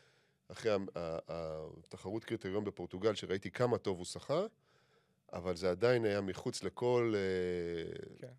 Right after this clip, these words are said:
Speaker 1: הוא, הוא פשוט התעלה שמה, אני לא יודע.
Speaker 2: לגמרי.
Speaker 1: איך, איך מייצרים, והאם יש לנו פוטנציאל, <clears throat> ואפילו למתן, לחזור על דבר כזה? כי שם היו גם תנאים קצת, אה,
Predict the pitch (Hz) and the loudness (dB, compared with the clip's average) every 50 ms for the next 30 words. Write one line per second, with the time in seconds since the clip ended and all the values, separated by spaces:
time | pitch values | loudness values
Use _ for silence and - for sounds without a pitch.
0 | _ _ _ _ _ _ _ _ - - 90 - - 95 - 98 92 - 123 - | _ _ _ _ _ _ _ _ -14 -12 -10 -10 -8 -6 -6 -4 -4 -4 -6 -6
1 | 113 98 - - - 92 92 98 123 151 - - 95 78 73 73 - - - _ | -6 -8 -6 -4 -2 0 2 4 2 2 2 -2 -4 -4 -6 -8 -14 -16 -20 _
2 | _ _ - - - - 85 95 101 92 - 131 131 123 131 123 113 98 95 95 | _ _ -20 -20 -16 -10 -6 -2 -2 -2 0 -2 -2 0 0 0 0 -2 -6 -10
3 | - - _ _ - - 135 165 - - - - 147 165 - - - - 180 180 | -16 -20 _ _ 0 4 4 4 4 2 2 4 4 4 4 2 -4 0 2 4
4 | 165 143 - - - - 131 127 131 127 123 131 151 175 185 _ _ _ _ _ | 4 4 4 2 -4 -2 0 0 0 0 0 -2 -4 -6 -10 _ _ _ _ _
5 | _ _ _ _ _ _ _ _ _ _ _ - 92 101 117 117 139 147 147 135 | _ _ _ _ _ _ _ _ _ _ _ -4 4 6 6 6 6 6 2 2
6 | - 139 135 131 208 208 208 180 117 113 120 - - 123 131 135 113 101 98 - | 2 2 2 0 0 0 0 0 -2 -2 -2 2 2 4 4 4 2 -2 -2 0
7 | - 117 110 110 107 101 101 95 - - 175 185 127 98 92 - 104 113 113 117 | 0 0 0 0 0 0 -2 -2 2 2 2 2 2 0 -2 0 2 4 4 6
8 | 117 107 113 107 135 160 165 - 117 98 90 - - 95 - - 139 156 139 139 | 6 4 4 4 4 2 2 2 -2 -4 -4 -6 -6 -2 0 0 2 2 2 2
9 | 139 131 131 113 - - 107 104 117 147 170 165 151 - - 131 113 - - 117 | 2 2 0 0 0 2 4 6 8 8 6 6 2 0 0 0 0 0 2 2
10 | 107 104 101 | 4 4 2